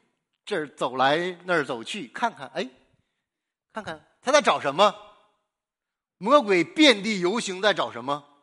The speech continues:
寻找什么？寻找可以吞吃的人。问大家一个问题，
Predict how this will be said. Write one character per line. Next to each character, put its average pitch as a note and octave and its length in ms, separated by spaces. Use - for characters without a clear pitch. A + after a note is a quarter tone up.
寻 G3+ 240
找 E3 180
什 A#2+ 140
么？ D3 180
寻 A3 300
找 F#3 420
可 F#3+ 180
以 F3 100
吞 D#3 380
吃 C3+ 160
的 A#2+ 100
人。 G2 220
问 E4 120
大 D4+ 100
家 C4+ 140
一 C4+ 60
个 C4+ 140
问 C#4+ 240
题， - 360